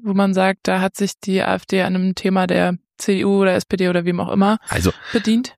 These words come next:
Speaker 2: wenn man sich das Regierungsprogramm genannte Wahlprogramm der A F D anschaut, da gibt's ja zahlreiche Themen, wo man auf den ersten Blick sagt, das ist wünschenswert. Also nehmen wir mal das Beispiel beitragsfreie Kindertagesstätten.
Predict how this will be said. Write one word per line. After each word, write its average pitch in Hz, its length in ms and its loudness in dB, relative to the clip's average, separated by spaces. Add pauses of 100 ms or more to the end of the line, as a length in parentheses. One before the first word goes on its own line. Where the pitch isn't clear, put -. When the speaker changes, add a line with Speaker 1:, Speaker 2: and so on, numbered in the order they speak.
Speaker 2:
wenn 104 180 4
man 101 140 4
sich - 160 -2
das - 280 -4 (200)
Regierungsprogramm 104 960 2
genannte 95 420 2
Wahlprogramm 95 560 0
der 92 160 0
A 90 120 2
F 87 100 -4
D - 220 -2
anschaut, 98 400 0
da 90 60 0
gibt's - 260 -6
ja 87 100 0
zahlreiche 92 600 0
Themen, 101 400 0
wo 90 100 2
man 90 160 2
auf - 120 0
den - 140 -4
ersten 101 320 0
Blick 98 180 -4
sagt, - 280 -2
das - 100 -4
ist - 160 -8
wünschenswert. 80 720 -4
Also 85 200 0 (420)
nehmen 90 180 0
wir 90 80 0
mal 82 160 0
das - 260 -4 (300)
Beispiel 85 460 -2
beitragsfreie 80 960 -2
Kindertagesstätten. - 1160 -6